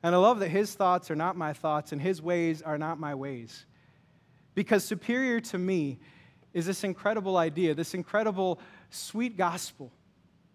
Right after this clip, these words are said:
Superior to me is Romans five verse eight that says, "While I was a sinner, while we were sinners, Christ died for us." And what this means is that when I had nothing to give God,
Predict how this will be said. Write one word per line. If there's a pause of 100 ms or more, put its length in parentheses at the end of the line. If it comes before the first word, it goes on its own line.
(580)
Superior
to
me
is
Romans
five
verse
eight (320)
that
says, (520)
"While
I
was
a
sinner, (300)
while
we (140)
were
sinners, (240)
Christ
died
for
us." (1160)
And
what
this
means
is
that
when
I
had
nothing
to
give
God,